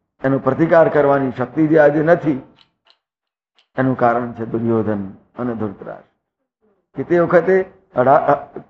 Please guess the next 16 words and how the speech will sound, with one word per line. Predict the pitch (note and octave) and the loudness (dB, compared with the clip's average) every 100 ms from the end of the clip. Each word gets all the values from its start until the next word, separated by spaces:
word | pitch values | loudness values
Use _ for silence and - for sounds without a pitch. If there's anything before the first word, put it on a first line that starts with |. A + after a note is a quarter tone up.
| _ _ | _ _
કરોડો | C3+ C#3+ G3 G3+ G3 | 2 4 6 6 6
માણ-, | E3+ D3+ D#3+ C#3+ - | 2 0 -6 -10 -16
ક્ષત્રિયો | B2+ D#3+ D3+ D#3+ E3+ E3 D3+ - C#3 | -4 -2 -2 0 2 2 0 -8 -6
એની | D3+ | -4
અંદર, | D#3 D#3 D4 - _ _ _ _ _ G2+ G#2 G#2+ F#2 _ _ _ _ _ _ - - _ _ _ | 0 2 2 -2 _ _ _ _ _ -20 -20 -20 -20 _ _ _ _ _ _ -20 -20 _ _ _
અને | C3+ C#3+ | -6 -2
આપણી | C3+ C#3 D#3 D#3 D3 _ _ | 2 2 2 -2 -2 _ _
રાષ્ટ્રની | B2 C#3+ D3 D#3 D3+ | 0 2 2 -6 -4
જે | C#3+ | -4
ક્ષત્રિય | C3+ - C#3 F#3 F#3+ D3+ | -4 -4 -4 2 2 2
ક્ષાત્ર | - - D#3 E3 F3+ D#3+ | -4 -4 0 0 0 0
શક્તિ | D#3+ D#3+ - F3+ | 0 -2 0 0
હતી | E3 D#3 - _ _ - | 0 -4 -4 _ _ -10
એ | |
ખતમ | - B2 A#2 A2+ | -4 -4 -6 -12
થઈ. | _ | _